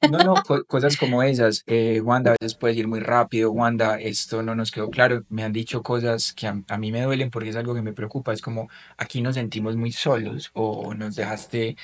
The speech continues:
acá como muy a, sí, como muy a merced de una circunstancia donde creíamos que nos podías acompañar mejor". Y cuando a uno le dicen todas esas cosas, pues,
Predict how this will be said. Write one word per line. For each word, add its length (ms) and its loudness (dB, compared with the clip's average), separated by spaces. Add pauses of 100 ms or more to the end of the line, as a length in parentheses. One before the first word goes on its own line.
(340)
acá 340 -2
como 260 -2
muy 300 -4
a, 760 -2
sí, 280 -6
como 200 -6
muy 160 -4
a 80 0
merced 500 -2
de 260 -2
una 220 0
circunstancia 840 -2
donde 200 0
creíamos 440 -4
que 80 -8
nos 180 -8
podías 240 -8
acompañar 640 -10
mejor". 420 -6 (1120)
Y 160 -4
cuando 360 2
a 40 6
uno 200 0
le 100 4
dicen 320 -2
todas 280 4
esas 300 -4
cosas, 600 -4
pues, 500 -8